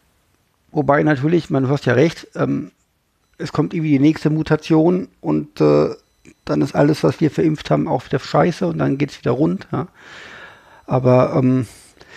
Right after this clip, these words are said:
also die Impfquote steigt ja halt einfach nicht. So. Und deswegen muss man halt irgendwann sagen, jetzt können wir nicht mehr abwarten.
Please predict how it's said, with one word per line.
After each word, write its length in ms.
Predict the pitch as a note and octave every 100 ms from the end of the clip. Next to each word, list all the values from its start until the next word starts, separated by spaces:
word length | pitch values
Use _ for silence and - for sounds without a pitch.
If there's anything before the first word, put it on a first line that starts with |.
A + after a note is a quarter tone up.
| - - -
also 160 | - G3
die 140 | G#3+
Impfquote 420 | G3+ F3+ - D#3+ D3
steigt 400 | - C#3+ F#3+ -
ja 140 | B2
halt 120 | B2
einfach 340 | - C3 B2 -
nicht. 280 | B2 - - _ _ -
So. 220 | C3+ B2 - - -
Und 240 | C#3 C3+ - - _
deswegen 580 | C3+ - D3 E3 D#3+ - _
muss 260 | F#3+ D#3 -
man 140 | D#3
halt 100 | D#3+
irgendwann 280 | E3+ E3 D3
sagen, 460 | C#3 D3+ F3 E3+ -
jetzt 220 | - -
können 160 | - D#3
wir 80 | D3+
nicht 160 | C3
mehr 100 | D#3+
abwarten. 480 | E3 - A#2+ - C#3